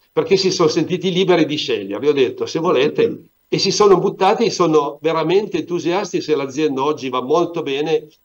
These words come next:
il, il, la stragrande, la stragrande maggioranza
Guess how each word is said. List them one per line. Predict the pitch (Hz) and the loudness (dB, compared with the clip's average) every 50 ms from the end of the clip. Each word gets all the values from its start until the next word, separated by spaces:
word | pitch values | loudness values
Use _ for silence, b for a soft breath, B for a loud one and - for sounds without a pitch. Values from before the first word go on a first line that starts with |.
| _ _ _ | _ _ _
il, | - 120 123 127 123 | -8 -6 -6 -4 0
il, | 123 123 120 120 123 120 113 117 - - _ _ _ | 0 0 2 2 0 0 -2 -2 -4 -16 _ _ _
la | - 131 123 | -10 -8 -8
stragrande, | 123 - - 156 135 139 151 151 156 156 147 147 135 127 123 117 - - B B B B | -6 0 0 2 4 4 4 6 6 4 4 4 2 2 2 0 -4 -6 B B B B
la | - | -8
stragrande | 120 - - 151 131 147 156 156 156 156 | -4 2 2 4 6 6 4 6 6 4
maggioranza | 143 135 135 131 131 139 139 135 135 135 143 147 139 - - 143 123 120 107 - | 4 4 0 0 0 0 2 2 4 2 2 0 -2 -4 -4 -2 -2 -2 -4 -6